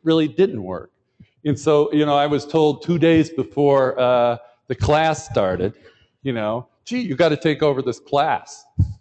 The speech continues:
So I went in the filing cabinet and looked. And I pulled the notes for this, E K, you'll love it.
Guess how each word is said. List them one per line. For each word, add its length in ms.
So 100
I 60
went 160
in 80
the 100
filing 440
cabinet 520
and 240
looked. 380
And 260
I 120
pulled 360
the 80
notes 380
for 160
this, 240
E 160
K, 180
you'll 180
love 200
it. 80